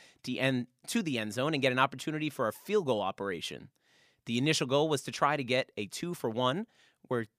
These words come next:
to where you end up getting into field goal range a little bit earlier with some of the play selections that we had, and then ultimately be able to try to have an onside kick, to then be able to go try to compete,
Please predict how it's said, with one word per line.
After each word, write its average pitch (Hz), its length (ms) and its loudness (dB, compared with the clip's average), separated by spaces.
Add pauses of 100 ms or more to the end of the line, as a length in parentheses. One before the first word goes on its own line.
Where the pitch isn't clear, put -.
(1080)
to - 180 -2
where 131 540 2 (160)
you 123 160 -4
end 131 160 2
up 120 100 0
getting 135 240 0
into 117 220 -4
field 139 260 -2
goal 123 140 2
range 143 440 0
a 120 60 0
little 127 220 2
bit 113 120 0
earlier 170 460 0 (340)
with 123 160 -4
some 143 140 2
of 123 80 2
the 113 80 -4
play 160 220 0
selections 135 480 0
that 127 80 0
we 120 120 -2
had, 139 300 2
and 120 140 0
then 117 80 0
ultimately 135 540 0
be 127 260 0
able 143 140 0
to 131 100 -4
try 143 360 0
to 131 160 -4
have 110 140 -2
an 107 60 -4
onside 117 340 0
kick, - 320 -2 (360)
to 131 100 0
then 247 280 4
be 131 180 2
able 113 200 -4
to 127 140 -4
go 127 160 2
try 165 340 0
to - 160 -8
compete, 170 400 -6